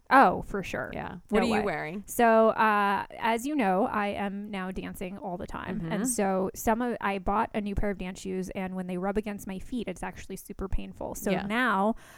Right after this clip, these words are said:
Speaker 1: I have <laughs> now invested. Are you familiar with what trouser socks are? They're basically s-, knee-high stockings.
Speaker 2: Are they, so are they something that, like, an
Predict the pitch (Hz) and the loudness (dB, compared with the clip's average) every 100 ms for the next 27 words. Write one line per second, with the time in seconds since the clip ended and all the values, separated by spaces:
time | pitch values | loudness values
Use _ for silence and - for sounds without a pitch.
0 | - - 196 202 277 262 277 277 294 247 | -20 -6 -2 0 2 2 4 6 6 4
1 | 214 - 208 202 202 - - - - 247 | 2 0 -2 -2 -2 -6 -20 -16 -2 -2
2 | 294 294 269 285 294 269 233 - - 190 | 0 2 4 4 4 4 2 0 -6 -6
3 | 190 202 247 233 262 277 - 302 311 330 | -4 -2 -2 -2 -4 -6 -6 -4 -4 -6
4 | - - _ - - _ _ _ _ _ | -12 -20 _ -14 -14 _ _ _ _ _
5 | - - - 233 240 247 302 294 277 - | -20 -10 0 2 4 2 0 0 0 0
6 | 240 240 233 214 214 - 226 - - - | 0 -2 -4 -4 -6 -8 -8 -10 -12 -4
7 | 233 233 254 240 - 247 220 214 226 247 | -2 2 0 0 -4 -2 -2 0 -4 -4
8 | 240 226 208 196 208 196 196 185 | -6 -6 -6 -6 -6 -4 -4 -4